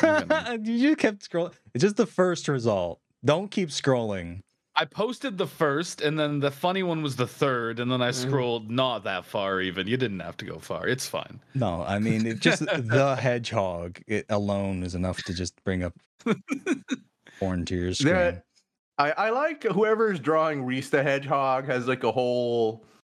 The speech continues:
Speaker 3: like, alternate universe with, it's just, like, there's one with Reese the Hedgehog and Nadley the Hedgehog, and they're, like, ba-,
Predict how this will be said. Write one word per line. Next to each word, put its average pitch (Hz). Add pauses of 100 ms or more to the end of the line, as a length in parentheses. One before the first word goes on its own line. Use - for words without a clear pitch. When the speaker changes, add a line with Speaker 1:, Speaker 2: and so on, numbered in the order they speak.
(360)
Speaker 3:
like, 107 (280)
alternate 123
universe 127 (180)
with, 131
it's 143
just, 143
like, 123
there's 143
one 156
with 143
Reese 175
the 165
Hedgehog 156
and 123
Nadley 139
the 151
Hedgehog, 147
and 123
they're, 113
like, 101
ba-, 117